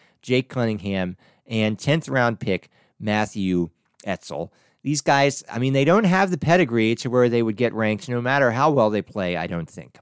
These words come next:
But, I mean, either one, if their tools develop into actual use-in-game baseball skills, either one of these guys could climb the minors with some solid numbers and I think eventually be an interesting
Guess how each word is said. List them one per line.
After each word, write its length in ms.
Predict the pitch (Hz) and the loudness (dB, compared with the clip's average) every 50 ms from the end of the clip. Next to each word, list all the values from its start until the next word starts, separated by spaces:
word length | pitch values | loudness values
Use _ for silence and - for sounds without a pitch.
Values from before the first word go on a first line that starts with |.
| _ | _
But, 320 | - - 117 113 - - _ _ _ _ _ _ _ - | -4 0 0 0 0 -2 _ _ _ _ _ _ _ -4
I 40 | 127 | -2
mean, 160 | 127 123 123 | -2 -2 -2
either 260 | 131 151 202 240 220 | 0 0 4 6 6
one, 400 | 180 147 143 131 123 123 120 120 - _ _ _ _ _ _ _ _ _ _ _ _ - | 6 6 6 4 4 2 0 -4 -12 _ _ _ _ _ _ _ _ _ _ _ _ -8
if 160 | 110 98 - | -8 -6 -2
their 260 | - 113 101 101 101 | 0 2 2 2 2
tools 400 | 92 - - - 170 175 160 131 | 0 -2 0 2 4 4 4 2
develop 400 | - 131 120 135 131 131 127 - | 0 2 4 6 6 6 4 2
into 220 | 127 117 113 117 | 0 -2 0 0
actual 560 | 92 107 113 120 - - - 127 117 110 110 113 | 0 2 0 0 0 -2 0 2 4 4 4 2
use-in-game 720 | 120 113 120 139 147 131 139 131 123 113 123 120 117 113 | 2 2 4 4 4 4 2 0 0 0 0 0 0 2
baseball 400 | 104 110 107 104 - - 110 101 | 2 2 2 2 0 -2 -4 -4
skills, 480 | 95 - - 101 82 76 87 - - - _ _ _ _ _ - | -4 -6 -8 -8 -8 -6 -6 -8 -10 -12 _ _ _ _ _ -4
either 180 | 170 208 233 | -2 2 2
one 200 | 202 190 190 180 | 4 4 4 4
of 40 | 175 | 4
these 180 | 147 135 123 - | 2 0 -2 -2
guys 340 | - 120 113 110 110 - | 0 0 0 0 0 -2
could 160 | - - 113 - | -4 -6 -8 -8
climb 280 | - 117 113 110 110 | -4 -4 -2 -2 -2
the 80 | 110 107 | -2 -4
minors 460 | 98 92 90 90 87 87 87 - - | -4 -4 -4 -4 -4 -6 -8 -10 -12
with 160 | 95 90 - | -14 -12 -10
some 160 | - - 95 | -10 -10 -8
solid 360 | 87 - - 113 127 131 123 107 | -8 -4 0 2 4 4 4 2
numbers 480 | 101 92 87 85 85 87 90 - - | 0 -4 -4 -4 -6 -6 -6 -8 -10
and 220 | - 92 95 92 92 | -10 -10 -8 -6 -6
I 80 | 95 | -8
think 320 | 95 - - 104 92 - - | -8 -8 -10 -12 -12 -12 -16
eventually 680 | 98 101 104 104 104 - - 110 101 98 95 95 87 - _ _ _ _ _ - | -14 -10 -8 -8 -8 -10 -10 -8 -6 -4 -4 -6 -8 -12 _ _ _ _ _ -10
be 360 | 92 104 101 95 92 87 87 - _ _ _ _ _ _ - - | -6 -4 -2 -2 -2 -4 -6 -10 _ _ _ _ _ _ -8 -6
an 100 | 123 113 | -4 -2
interesting 640 | 113 107 - 120 104 - - 110 101 95 95 95 | -2 -2 -4 -6 -8 -6 -4 -4 -4 -4 -6 -8